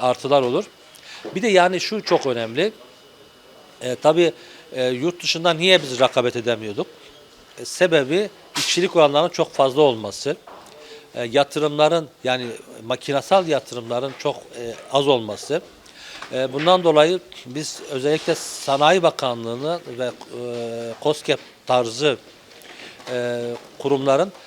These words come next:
daha fazla yatırım desteği vermesini bekliyoruz. Çünkü gelen her büyük yatırımlarla yapılan her makinanın veya teknolojik olarak her gelişmenin bize ileride,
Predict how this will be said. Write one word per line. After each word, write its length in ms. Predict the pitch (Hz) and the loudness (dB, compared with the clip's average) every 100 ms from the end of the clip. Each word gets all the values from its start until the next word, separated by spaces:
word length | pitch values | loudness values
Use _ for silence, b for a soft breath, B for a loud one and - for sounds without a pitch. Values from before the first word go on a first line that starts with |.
| B - | B 2
daha 160 | 160 | 4
fazla 360 | 170 147 120 120 | 4 0 0 -2
yatırım 440 | 117 123 - 147 | -2 -6 -4 -4
desteği 380 | 131 - 131 135 | -4 -4 -4 -2
vermesini 480 | 127 117 117 131 131 | -2 -4 -10 -8 -6
bekliyoruz. 520 | 120 - 113 131 - - - B B B - | -6 -6 -8 -8 -8 -14 -20 B B B -8
Çünkü 280 | 156 156 147 | -8 -8 -2
gelen 280 | 147 165 | 0 2
her 200 | 170 185 | 2 0
büyük 220 | 151 135 135 | -2 -2 -2
yatırımlarla 640 | 123 131 131 156 147 123 | -2 -4 -2 0 0 -2
yapılan 400 | 117 120 147 143 | -2 -4 -4 -2
her 160 | 160 170 | 0 0
makinanın 560 | 143 - 120 110 151 - B B _ 120 | -4 -4 -6 -4 -6 -10 B B _ -6
veya 320 | 135 143 135 B B - | -2 0 -2 B B -4
teknolojik 540 | 139 143 139 160 - | -4 -2 -6 -6 -4
olarak 360 | 135 131 123 143 | 0 0 -2 0
her 120 | 170 | 0
gelişmenin 680 | 143 131 120 117 117 185 - _ B B B B B | 2 -2 -2 -6 -6 -6 -10 _ B B B B B
bize 180 | 117 147 | -6 -4
ileride, 640 | 156 151 131 120 151 196 | -2 0 0 2 0 0